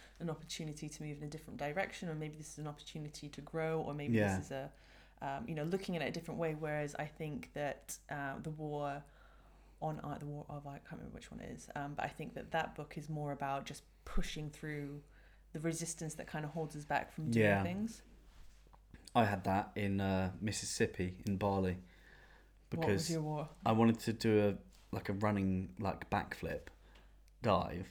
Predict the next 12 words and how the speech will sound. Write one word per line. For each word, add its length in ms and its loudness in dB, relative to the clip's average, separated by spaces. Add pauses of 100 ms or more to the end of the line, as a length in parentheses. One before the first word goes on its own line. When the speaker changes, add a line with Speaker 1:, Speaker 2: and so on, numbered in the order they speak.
(140)
Speaker 2:
I'd 140 0
never 160 8
done 160 8
one 160 4
before. 460 -2 (1080)
And 680 4 (920)
I 100 0
YouTubed 460 4
how 160 2
to 120 -8
do 120 4
it, 240 0